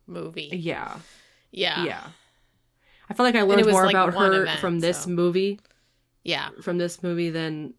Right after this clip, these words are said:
Speaker 2: you know, kind of anything else, really. I knew she was popular, but, like, the, just watching the aftermath of her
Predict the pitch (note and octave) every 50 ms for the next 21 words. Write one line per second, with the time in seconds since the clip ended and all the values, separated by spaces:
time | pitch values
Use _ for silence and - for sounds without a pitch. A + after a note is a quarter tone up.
0 | _ _ E3 E3 D#3 D3+ D3 C3+ - - - - D#3 D3+ D3 - _ _ _ _
1 | _ F3 E3+ E3 E3 E3 E3 D3+ D3 D3+ C#3+ D#3+ E3 - - F3+ F3 F3+ F3+ F#3+
2 | F#3 - _ _ _ _ _ _ - G#3+ A#3+ D4 F4 F4+ - - D4 A#3 G#3 G#3+
3 | - - G#3 G3 G#3+ A3 - E3+ D3 D3 C#3 - - C#3+ D3 D3 C3+ C3 A#2+ -
4 | - - D3 D3+ D3 D3 _ _ _ _ _ _ _ _ - - C#3+ - D#3+ D3+
5 | D#3 D3+ F3 F#3 - - F#3+ E3+ D3 C#3+ - - - C#3+ D#3 F3+ - - E3 -
6 | - A2 A2+ - - - - D#3+ - - - - D3 D3 B2 B2 B2+ -